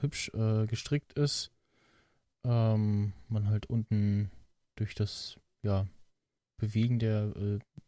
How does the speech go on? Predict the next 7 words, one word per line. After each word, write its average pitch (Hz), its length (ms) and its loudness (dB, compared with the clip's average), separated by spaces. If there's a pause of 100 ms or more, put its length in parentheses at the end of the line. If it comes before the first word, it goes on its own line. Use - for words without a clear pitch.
(120)
Playbar 117 520 0
da 104 500 -2 (180)
relativ - 280 -8
einfach 107 240 -4
spulen 160 480 4
kann. 139 320 2 (1040)
Ähm, 110 680 6